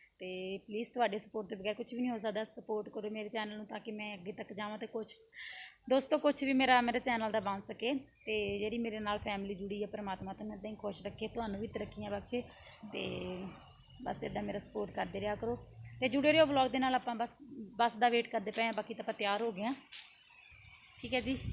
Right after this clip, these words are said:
ਤੇ ਹਾਂਜੀ ਦੋਸਤੋ, ਇੱਥੇ ਆਪਾਂ ਪਹੁੰਚ ਗਏ ਸੀਗੇ ਜੀ ਪੰਜ ਗਰਾਈਆਂ ਮੇਰੀ ਫਰੈਂਡ ਦੇ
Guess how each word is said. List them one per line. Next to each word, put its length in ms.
ਤੇ 200
ਹਾਂਜੀ 240
ਦੋਸਤੋ, 480
ਇੱਥੇ 400
ਆਪਾਂ 260
ਪਹੁੰਚ 360
ਗਏ 140
ਸੀਗੇ 300
ਜੀ 180
ਪੰਜ 260
ਗਰਾਈਆਂ 420
ਮੇਰੀ 240
ਫਰੈਂਡ 320
ਦੇ 100